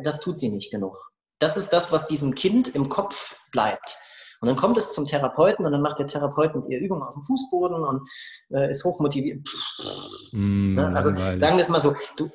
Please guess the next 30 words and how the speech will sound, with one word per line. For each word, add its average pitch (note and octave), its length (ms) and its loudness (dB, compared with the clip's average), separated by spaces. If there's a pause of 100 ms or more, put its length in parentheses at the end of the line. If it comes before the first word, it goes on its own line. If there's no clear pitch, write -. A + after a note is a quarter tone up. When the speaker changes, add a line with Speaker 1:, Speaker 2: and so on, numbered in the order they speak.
(100)
Speaker 1:
ich, - 240 -4
ich D3 120 -2
hab F3 120 0
ja, C#3+ 200 4
ich - 100 -2
hab D#3+ 80 -2
ja D3+ 60 0
Therapie C#3 580 -2
auch C#3+ 240 0
wirklich C#3+ 320 0
als - 180 -6
Jugendlicher D3 460 -2
schon C3 300 -4
selbst C#3 420 2
auch D3+ 220 -6
erlebt. D3+ 400 -4 (340)
Und, C3 500 2
ähm, C3 460 0
ich C#3+ 140 -4
hatte D3 160 0
Gott D3 160 2
sei C#3 100 2
Dank C#3 300 0 (240)
jemanden, C#3 460 2
der B2+ 120 4
mir B2+ 120 2
Therapie B2+ 420 -6
schmackhaft C#3+ 440 -2
gemacht D#3 320 -4
hat. D#3+ 160 -6